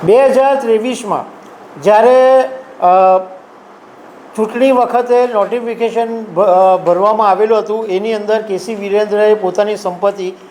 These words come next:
એકસો ચોત્રીસ પોઇન્ટ નવ કરોડની બતાવેલી અને આ વિરેન્દ્રની સામે બે ક્રિ-, ક્રિમિનલ કેસ પણ છે.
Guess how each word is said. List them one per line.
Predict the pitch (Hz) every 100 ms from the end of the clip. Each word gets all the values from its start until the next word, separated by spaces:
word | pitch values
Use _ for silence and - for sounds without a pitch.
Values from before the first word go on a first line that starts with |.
| -
એકસો | 190 196 240
ચોત્રીસ | 233 220 185 208 226 220
પોઇન્ટ | 202 214 208 175
નવ | 202
કરોડની | 220 196 202 202 202
બતાવેલી | 180 180 196 185 175 185 - - -
અને | 190 226 226
આ | 233 226 208 220
વિરેન્દ્રની | 190 185 214 208 208 208
સામે | 208 190 208
બે | 190 180 208
ક્રિ-, | 208 196
ક્રિમિનલ | 196 - 190 190 208 208 208 202 - - -
કેસ | 190 190 190
પણ | 202 196
છે. | - 160 120